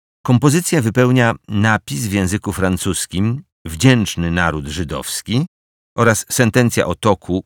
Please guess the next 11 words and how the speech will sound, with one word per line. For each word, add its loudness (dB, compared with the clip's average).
„Kto 0
ratuje -6
jedno 2
życie, 0
ten 2
ratuje -4
cały -10
świat”. -12
Medal 4
ma 2
kolor 2